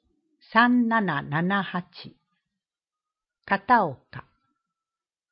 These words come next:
逗子ふれあいフリーマーケット。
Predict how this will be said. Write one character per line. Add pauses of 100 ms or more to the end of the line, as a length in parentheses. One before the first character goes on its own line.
(800)
逗
子 (120)
ふ
れ
あ
い
フ
リ
ー
マ
ー
ケ
ッ (220)
ト。